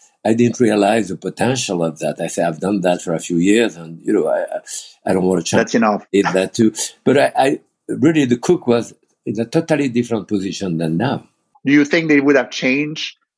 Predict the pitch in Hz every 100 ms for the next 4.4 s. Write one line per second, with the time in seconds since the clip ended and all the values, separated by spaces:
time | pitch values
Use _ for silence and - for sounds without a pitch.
0 | - 127 135 127 123 117 110 _ _ -
1 | 131 120 139 135 139 120 113 - 110 113
2 | 123 131 139 120 120 110 113 123 - 135
3 | - 117 110 104 104 - 113 110 104 -
4 | 110 - 135 127